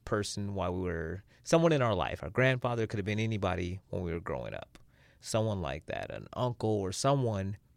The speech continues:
should have given us that validation when we were younger. But for a lot of men, a lot of us, we don't get it there. So what we do is we search for the validation in others. We get, we look for others to validate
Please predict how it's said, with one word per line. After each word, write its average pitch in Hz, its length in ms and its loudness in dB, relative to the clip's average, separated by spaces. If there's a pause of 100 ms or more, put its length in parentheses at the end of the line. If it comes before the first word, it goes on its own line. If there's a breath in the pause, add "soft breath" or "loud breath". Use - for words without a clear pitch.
(840 soft breath)
should - 220 -4
have 101 240 -2
given 110 360 2
us 95 200 -2
that 80 260 -2
validation 80 800 -6
when 57 220 -12
we 62 80 -14
were 52 100 -12
younger. 50 520 -14 (840 soft breath)
But 120 160 4
for 143 160 6
a 131 60 10
lot 143 280 2
of 110 120 0
men, 90 500 -4
a 131 80 -10
lot 127 240 -2
of 95 100 -4
us, 98 360 -6
we 120 100 -2
don't 120 300 0
get 127 160 2
it - 180 -4
there. - 300 -8 (840 soft breath)
So 113 200 0
what 120 220 2
we 180 200 2
do 101 380 2 (1080 soft breath)
is 95 480 0 (280)
we 113 180 -2
search 104 460 -2
for - 260 -4
the 82 100 -6
validation 69 680 -4
in 131 120 -2
others. 131 480 0
We 101 140 -6
get, 101 180 -2
we 120 120 -2
look 127 140 -2
for 117 140 0
others 98 380 0
to - 80 -8
validate 64 480 -6